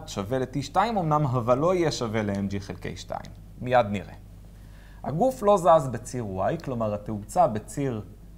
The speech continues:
Y שווה לאפס, ומכאן נובע שסיגמה אף וואי שווה לאפס. סכום הכוחות בציר Y, זה אומר טי אחד סינוס שלושים ועוד טי שתיים סינוס שלושים, שניהם מכוונים כלפי מעלה,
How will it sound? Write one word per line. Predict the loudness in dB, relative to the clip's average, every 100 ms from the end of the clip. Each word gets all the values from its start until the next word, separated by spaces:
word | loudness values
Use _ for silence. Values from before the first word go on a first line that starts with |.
| -16 -6
Y | 2 4 4 0
שווה | -8 -8 0 0
לאפס, | 0 -8 -12 -6 -6 -8 -18 -20 -20 -20 -20 -20 -14
ומכאן | -6 -4 -2 0 2
נובע | 2 2 2
שסיגמה | 0 -8 -8 -6 -4 -2 -2 -4
אף | -8 -10
וואי | -6 2 2 2 -4 -14 -18 -20
שווה | -16 -14 -10 -6
לאפס. | -8 -10 -12 -6 -6 -8 -16 -18 -20 -18
סכום | -14 -2 2 2
הכוחות | 0 0 0 0
בציר | -6 -4 -2
Y, | 6 6 6
זה | 2
אומר | -2 -2
טי | -4 -2 -2
אחד | 0 0 0
סינוס | -2 -6 -6 -6
שלושים | -10 -10 -10 -10 -12 -8
ועוד | -6 2 2 2 -2
טי | -4 -4 -6 -10 -20 -18
שתיים | -8 0 0 0
סינוס | -6 -6 -6 -8
שלושים, | -14 -10 -12
שניהם | -8 -4 -4
מכוונים | -4 -8 -6 -4 -4
כלפי | -4 -6 -4
מעלה, | 0 0 0